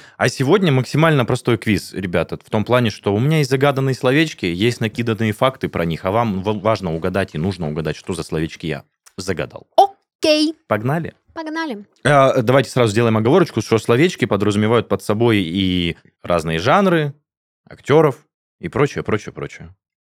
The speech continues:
Speaker 1: Мгм. Погнали?
Speaker 2: Принято, принято.
Speaker 1: Давайте. Одного из бывших совладельцев данной студии депортировали из-за неуплаты налогов.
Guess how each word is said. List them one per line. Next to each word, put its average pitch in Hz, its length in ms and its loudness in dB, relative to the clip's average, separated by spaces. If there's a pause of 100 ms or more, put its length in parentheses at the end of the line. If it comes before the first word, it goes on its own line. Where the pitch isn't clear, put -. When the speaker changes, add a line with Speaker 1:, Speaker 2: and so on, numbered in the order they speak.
Speaker 1:
Мгм. 165 220 -2 (220)
Погнали? 190 280 2
Speaker 2:
Принято, - 180 -4
принято. 220 320 -8 (420)
Speaker 1:
Давайте. 92 400 2 (220)
Одного 180 400 4
из 190 80 4
бывших 156 340 0
совладельцев 123 600 2
данной 95 380 2
студии 185 300 2
депортировали 127 760 2
из-за 113 260 2
неуплаты 110 520 2
налогов. 95 500 0